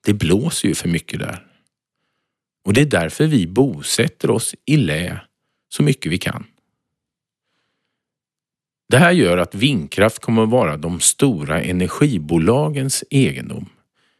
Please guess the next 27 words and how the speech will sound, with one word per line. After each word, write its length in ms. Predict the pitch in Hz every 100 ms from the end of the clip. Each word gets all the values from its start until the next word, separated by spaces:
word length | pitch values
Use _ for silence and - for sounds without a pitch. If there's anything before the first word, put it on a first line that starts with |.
| _ _ _ _
Det 100 | 98
är 40 |
de 420 | 95 104 156 170
som 200 | 143 139
idag 320 | 143 107 85 87
satsar 680 | 98 98 - 85 85 92 - _ _ _ _ _ _
och 80 | 120
det 80 | 151
är 40 |
de 380 | 131 80 104 104 - _ _
som 220 | - 131
gör 400 | 87 80 85 82 _ _
att 280 | 98 - - _ _ _ _
man 220 | 117 120
ersätter 640 | 127 147 87 - 87 - 117
smutsig 760 | - 127 127 - - 107 -
central 580 | - 127 - 92 82 87
elproduktion 960 | - 117 80 - 80 76 - 82 80 73 - _ _ _ -
med 180 | 139
ren 500 | 107 90 127 87 71 -
central 680 | - 107 101 - - - - _ _ -
elproduktion. 840 | 120 170 - - - - - - _ _ _ _ _ _ _ _ _ _ _ _ _ _ _ -
Och 80 | 123
där 180 | 160
finns 440 | 190 - 165 190 -
en 100 | 107
svaghet. 760 | - 107 73 - - _ -